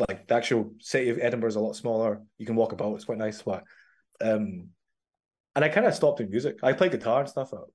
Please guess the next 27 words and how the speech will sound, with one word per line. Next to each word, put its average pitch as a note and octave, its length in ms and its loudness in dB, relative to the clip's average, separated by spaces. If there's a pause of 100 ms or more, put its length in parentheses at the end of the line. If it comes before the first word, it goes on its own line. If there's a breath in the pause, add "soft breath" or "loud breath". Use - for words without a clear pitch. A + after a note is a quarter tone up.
(180)
my G2 100 -10
bedroom, A2 400 -4
but G#2+ 140 -6
I F2+ 60 -4
didn't A#2+ 180 -2
really G#2 140 -2
join G#2 180 -2
any F#2+ 140 -10
bands. G#2 560 -6
I - 40 -2
used B2+ 80 -2
to D3+ 60 0
go C3+ 80 4
to B2+ 80 4
shows B2+ 380 -2
and B2 100 -12
stuff, C3 240 -2
but, - 80 -6
like, F#2+ 180 -6 (840 soft breath)
I - 40 -8
never A#2+ 200 4
had A2+ 180 2
the F#2 60 -12
time G#2 380 -4
or F#2 280 -8 (260)
kinda G2 160 -14
commitment G#2+ 440 -6